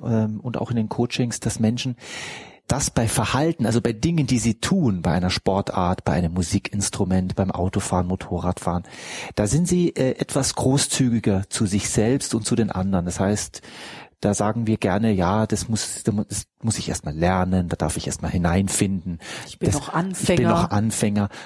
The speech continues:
Speaker 1: Da geben wir uns durchaus die Zeit. Spannenderweise in Beziehungen sind wir da sehr, sehr hart zu uns. Ja. Beziehungen müssen funktionieren, und zwar per Gesetz, per se, per Natur.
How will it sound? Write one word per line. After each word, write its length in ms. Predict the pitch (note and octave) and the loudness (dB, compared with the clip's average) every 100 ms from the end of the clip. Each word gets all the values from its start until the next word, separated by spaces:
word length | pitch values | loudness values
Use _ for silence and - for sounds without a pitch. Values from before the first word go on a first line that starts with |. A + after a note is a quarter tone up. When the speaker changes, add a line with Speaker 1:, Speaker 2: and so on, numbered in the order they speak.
| - | -4
Speaker 1:
Da 80 | A#2+ | 0
geben 240 | C3 E3 | 2 2
wir 100 | D3+ | 2
uns 200 | C3 - | 2 2
durchaus 420 | D3+ D#3 - A2+ - | 0 2 2 0 -2
die 140 | G#2 | -4
Zeit. 580 | - G#2+ F#2 C#3 F#3 - - - - - - | 0 2 2 2 0 -6 -18 -20 -20 -6 -4
Spannenderweise 640 | B2 - F#3 F3+ B2+ D#3 F3+ | 0 0 2 2 2 2 2
in 60 | |
Beziehungen 500 | D3 - - F3 F3+ | 0 0 0 2 2
sind 140 | D3 D3 | 2 2
wir 80 | C3+ | 2
da 100 | A#2+ | 2
sehr, 220 | A#2 A#2+ | 2 2
sehr 160 | A2+ G2 | 2 2
hart 220 | A2+ - | 0 0
zu 180 | - - | -2 -2
uns. 240 | F#2+ F#2 | -2 -2
Ja. 120 | G#2 | 0
Beziehungen 440 | G#2+ - - F#3 D3+ | 0 0 2 2 2
müssen 220 | D3+ C#3 | 2 0
funktionieren, 640 | C3 A#2 B2 A#2+ A#2 F#2 - | 0 0 0 2 2 0 -4
und 120 | A#2 | -4
zwar 200 | - G#2 | -2 -2
per 200 | - A2 | 0 0
Gesetz, 400 | A#2+ G2 B2 - | 0 0 0 -2
per 240 | - A2 G2+ | 0 2 2
se, 300 | G2+ A2 A#2+ | 2 2 0
per 260 | - A#2+ A2 | 0 2 4
Natur. 580 | G#2 - A2 G#2 F2 | 2 -2 -2 0 0